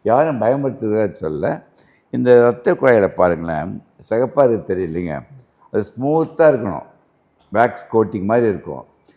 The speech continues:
அது சின்ன கீறல் விழும். எதனால வருதுன்னா, அக்யூட் ஸ்ட்ரெஸ்ல வந்து அது வந்து அட்ரினலின் ஒரு ஹார்மோன், கார்டிசால் ஒரு ஹார்மோன் வரும்பொழுது பாருங்க, இந்த ரத்தம் கீறல் வந்தது இல்ல,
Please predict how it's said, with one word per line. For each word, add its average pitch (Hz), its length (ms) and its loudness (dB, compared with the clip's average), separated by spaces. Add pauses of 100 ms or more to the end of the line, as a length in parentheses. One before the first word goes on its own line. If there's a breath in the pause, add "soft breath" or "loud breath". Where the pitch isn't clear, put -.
(200 loud breath)
அது 120 280 0
சின்ன 127 360 -4
கீறல் 104 400 -4
விழும். 69 320 -8
எதனால 139 300 0
வருதுன்னா, 104 260 -2
அக்யூட் 143 480 -4
ஸ்ட்ரெஸ்ல 90 360 -6
வந்து 73 500 -10 (600 soft breath)
அது 95 160 -2
வந்து 123 260 -2
அட்ரினலின் 123 540 -2
ஒரு 101 140 0
ஹார்மோன், 78 480 -4 (800)
கார்டிசால் 117 520 4
ஒரு 87 120 2
ஹார்மோன் 82 360 0
வரும்பொழுது 104 520 2
பாருங்க, 71 400 -6 (520 soft breath)
இந்த 87 120 -2
ரத்தம் 127 400 -2
கீறல் 143 380 0
வந்தது 101 280 0
இல்ல, 82 300 -4